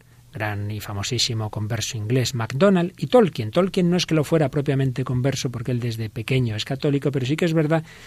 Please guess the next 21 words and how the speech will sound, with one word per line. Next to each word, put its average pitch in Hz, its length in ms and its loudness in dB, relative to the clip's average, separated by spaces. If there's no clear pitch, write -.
que 165 120 -2
su 165 120 0
familia, 143 560 4
su - 200 -4
madre 135 240 4
en 135 80 4
concreto, 131 400 2
se 131 100 -4
convirtió 120 460 0
del 127 240 2
anglicanismo 120 580 0
al 123 80 0
catolicismo, 147 760 0
lo 117 120 -4
cual 196 180 4
supuso 160 560 0
para, 110 500 -6
para 120 220 -4
ellos 147 280 2
la 110 120 -2
ruina, 139 340 -2